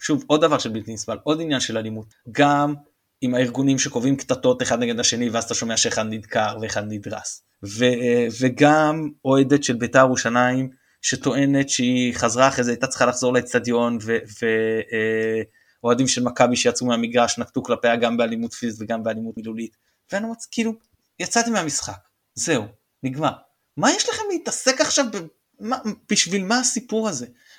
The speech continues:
גם איזה גיבורים אתם? מה, אתם באים כ-, אתם, אה, עשרות אנשים על, אה, בודדים? אתם כל כך רוצים ללכת מכות? יש, מאורגן, M M A, תירשמו, תיכנסו לזירה, נראה אתכם גיבורים גדולים,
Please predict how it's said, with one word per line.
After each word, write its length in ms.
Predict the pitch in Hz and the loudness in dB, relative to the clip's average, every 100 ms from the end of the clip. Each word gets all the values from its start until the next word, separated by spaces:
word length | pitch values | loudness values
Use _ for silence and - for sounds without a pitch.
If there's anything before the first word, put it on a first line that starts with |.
| - | 0
גם 100 | 185 | 2
איזה 180 | 220 247 | 4 2
גיבורים 500 | 196 165 160 185 202 | 2 2 2 2 0
אתם? 240 | 175 113 110 _ _ _ | -2 -4 -10 _ _ _
מה, 160 | 139 156 | 6 6
אתם 220 | 135 123 | 6 0
באים 260 | 120 131 143 | 2 2 0
כ-, 120 | 143 123 120 117 117 | -2 0 2 0 -2
אתם, 320 | 117 143 139 | 2 4 4
אה, 360 | 123 117 117 104 | 2 0 -4 -2
עשרות 300 | - 139 139 | 0 2 2
אנשים 360 | 123 - 139 | 2 2 2
על, 160 | 123 113 | 2 0
אה, 460 | 110 110 110 110 110 | -4 -4 -4 -6 -4
בודדים? 640 | 117 110 110 156 123 - _ _ _ | -6 -6 0 0 0 -6 _ _ _
אתם 220 | - 165 147 | -6 -4 0
כל 120 | 165 | 2
כך 120 | 220 | 2
רוצים 280 | 214 190 190 | 2 -4 0
ללכת 340 | 165 175 170 139 | 0 0 -2 -6
מכות? 340 | 135 214 - | -4 -6 -2
יש, 440 | 262 254 - - - | 2 4 2 -2 -8
מאורגן, 800 | - 165 170 160 156 185 160 117 - - - 180 | -6 -2 4 4 4 6 6 4 -4 -16 -8 -2
M 20 | |
M 260 | 170 156 123 | 4 4 2
A, 480 | 110 120 - _ _ - | -2 -6 -8 _ _ -2
תירשמו, 680 | 220 208 - 160 123 123 - _ | 2 4 4 4 0 -2 -6 _
תיכנסו 380 | 170 214 208 240 | -4 -2 2 2
לזירה, 420 | 214 151 147 131 | 2 2 4 4
נראה 180 | 220 370 | 4 2
אתכם 200 | 415 349 | 2 2
גיבורים 340 | 262 254 269 | 4 4 2
גדולים, 340 | 240 190 180 | 2 0 0